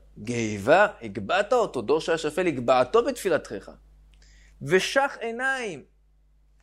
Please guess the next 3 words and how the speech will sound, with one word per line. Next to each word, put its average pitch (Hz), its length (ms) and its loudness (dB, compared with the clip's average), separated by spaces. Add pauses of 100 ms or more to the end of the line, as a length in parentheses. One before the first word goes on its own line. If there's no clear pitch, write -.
(720)
עיניים 226 340 2
מושפלות." 233 920 2 (1500)
יושיע, 190 540 2